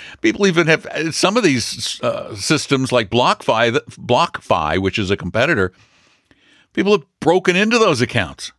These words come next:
There's so many risks with crypto. They're just, you can't e-, you can't quantify them. Thanks for the question. Now we'll take another question that came in via talking real money dot com.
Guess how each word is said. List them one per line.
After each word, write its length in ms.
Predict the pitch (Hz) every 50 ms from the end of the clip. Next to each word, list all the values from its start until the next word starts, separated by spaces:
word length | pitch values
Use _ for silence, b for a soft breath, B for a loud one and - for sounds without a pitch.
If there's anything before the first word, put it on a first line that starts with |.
| _ _ _ _ _ _ _ -
There's 180 | - - - -
so 320 | - - - 175 139 123
many 260 | 107 110 107 104 98
risks 400 | 90 90 98 87 - - - -
with 200 | 110 98 90 -
crypto. 420 | - - 104 90 - - 101 95 95
They're 140 | 113 156
just, 280 | 143 - - 160 - - _ _ B B B B B B B B B
you 120 | B 160 151
can't 300 | - - 135 120 113 110
e-, 140 | 113 117 - - B B B B B B B -
you 380 | - - - - - 170 170
can't 240 | - - 175 139 -
quantify 580 | - - 82 71 - - - - - 110 110 -
them. 260 | - - - _ _ _ _ _ _ _ b b b b b b b
Thanks 440 | - 143 151 160 170 156 - - - _ _
for 400 | - - 123 123 127 127 123 _ _ -
the 100 | 131 113
question. 520 | - 117 101 87 - - - 71 60 - _ B B B B B B
Now 140 | B 135 160
we'll 100 | 170 165
take 180 | - 160 143 -
another 220 | 135 139 139 160
question 400 | - 127 117 107 - - 120 104
that 80 | 101 92
came 300 | - - 117 120 107 104
in 300 | 110 123 151 160 135 - _ _ _ _ -
via 680 | 78 73 71 87 117 117 107 98 98 104 127 135 131 _
talking 560 | - - 101 101 92 - 113 101 104 110 - -
real 360 | - 82 90 107 123 127 127
money 420 | 117 104 95 87 87 87 90 87 _ _ _ _ _ _ _ _ _ _ _ _ _ _ 101 78
dot 360 | 73 71 67 64 62 60 - _
com. 560 | - - 110 127 156 151 123 78 62 55 -